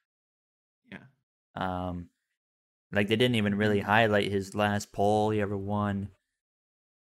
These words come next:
Speaker 2: at Monaco. Um,
Speaker 1: Yeah.
Speaker 2: but, yeah, I think it was, um, still overall a good film, so. Um, but yeah, now we have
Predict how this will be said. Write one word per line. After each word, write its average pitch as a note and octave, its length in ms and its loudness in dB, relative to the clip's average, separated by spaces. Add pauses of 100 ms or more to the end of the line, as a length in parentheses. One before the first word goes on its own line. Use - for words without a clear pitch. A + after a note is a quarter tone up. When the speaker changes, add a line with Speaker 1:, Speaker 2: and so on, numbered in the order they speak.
(140)
Speaker 2:
at F#2 200 -4
Monaco. F#2+ 720 -4 (1120)
Um, F2 520 -10
Speaker 1:
Yeah. F#2+ 80 -18 (600)
Speaker 2:
but, G2 180 -4 (520)
yeah, F#2+ 300 -4
I B2 120 2
think B2+ 240 -2
it A2+ 60 2
was, G2 200 -4
um, F2+ 420 -4 (160)
still B2+ 280 0
overall F#2 360 -6
a F2+ 40 -16
good F2 220 -10
film, E2 340 -12 (240)
so. - 300 -16 (1120)
Um, F#2+ 640 -2 (140)
but G#2+ 140 4
yeah, A2+ 340 2
now G#2 480 -2 (1120)
we A2 160 -2
have F#2 760 -4